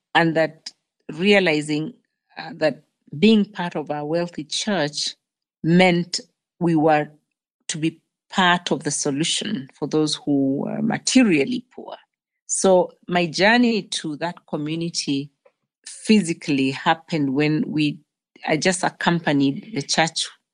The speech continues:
women's group that was just gonna visit and, like, hear out what these women that were coming to our church from that community had to say.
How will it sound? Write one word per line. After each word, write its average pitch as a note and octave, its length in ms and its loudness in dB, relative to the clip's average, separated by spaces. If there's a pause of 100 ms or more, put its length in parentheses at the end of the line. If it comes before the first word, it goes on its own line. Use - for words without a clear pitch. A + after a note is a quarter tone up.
(180)
women's C#3+ 400 0
group A3 520 2
that C#3+ 140 -6
was C3+ 160 -6
just D3 220 -6
gonna C3+ 220 -2
visit C3+ 500 -2
and, C3 340 -2 (680)
like, C3+ 260 -4
hear D#3+ 400 2
out C3 400 -2
what - 260 -6
these C3+ 220 0
women C3 580 0
that - 240 -12
were B2 100 -8
coming C#3+ 360 0
to - 120 -8
our C3 80 -2
church C#3+ 460 -2
from C3 280 -4
that C3+ 260 -6
community C3+ 500 -4
had C#3+ 260 -6
to - 80 -4
say. - 360 -2